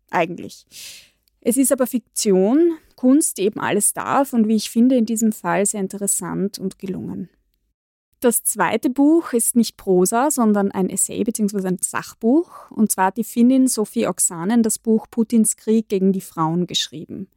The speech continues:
Erschienen ist das Buch im Verlag, äh, Kippenheuer und Wietsch. Sie führt aus, inwiefern die Abwertung von Frauen und Feminismus konstitutiv für die russische Kriegsideologie ist.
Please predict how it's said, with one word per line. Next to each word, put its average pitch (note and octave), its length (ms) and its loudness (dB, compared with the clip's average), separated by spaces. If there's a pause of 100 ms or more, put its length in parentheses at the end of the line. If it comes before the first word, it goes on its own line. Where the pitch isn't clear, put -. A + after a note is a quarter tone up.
(360)
Erschienen C4 460 4
ist - 180 -2
das A#3+ 160 -4
Buch A#3+ 380 2
im G#3+ 160 2
Verlag, F#3 420 0
äh, F#3+ 280 0
Kippenheuer F#3 580 0
und F#3+ 180 -2
Wietsch. - 400 -8 (240)
Sie - 140 -4
führt C4+ 260 0
aus, F#3 220 2
inwiefern G#3 480 2
die G#3+ 120 -2
Abwertung A3 480 0
von G3 180 0
Frauen F3+ 360 0
und A3 120 4
Feminismus G#3+ 720 0
konstitutiv G#3+ 680 0
für A3+ 100 -4
die G#3 100 0
russische G3 440 -2
Kriegsideologie F#3 960 -6
ist. - 320 -8